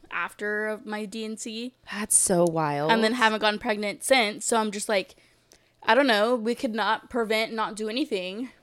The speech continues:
Speaker 1: And I could not get pregnant, or I could randomly get pregnant. I
Speaker 2: I
Speaker 1: don't
Speaker 2: feel like
Speaker 1: know.
Speaker 2: that might be a little too risky.
Speaker 1: Yeah,
Speaker 2: Only
Speaker 1: 'cause
Speaker 2: because
Speaker 1: you
Speaker 2: you
Speaker 1: don't
Speaker 2: have
Speaker 1: know.
Speaker 2: had to. Yeah.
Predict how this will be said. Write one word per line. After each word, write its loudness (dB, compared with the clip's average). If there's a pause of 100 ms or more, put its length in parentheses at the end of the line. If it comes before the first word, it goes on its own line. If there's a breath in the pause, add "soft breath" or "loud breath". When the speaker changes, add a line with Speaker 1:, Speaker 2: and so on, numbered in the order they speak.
Speaker 1:
And -4
I -2
could -8
not -4
get -10
pregnant, -6
or 0
I -2
could -10
randomly -8
get -4
pregnant. -8
I 2
Speaker 2:
I 6
Speaker 1:
don't -2
Speaker 2:
feel 6
like 6
Speaker 1:
know. -4
Speaker 2:
that 4
might 2
be 2
a 8
little 6
too 0
risky. -2 (100)
Speaker 1:
Yeah, 6
Speaker 2:
Only 6
Speaker 1:
'cause 0 (100)
Speaker 2:
because 4
Speaker 1:
you 4
Speaker 2:
you 6
Speaker 1:
don't 10
Speaker 2:
have 4
Speaker 1:
know. 4
Speaker 2:
had 0
to. -6 (320)
Yeah. -6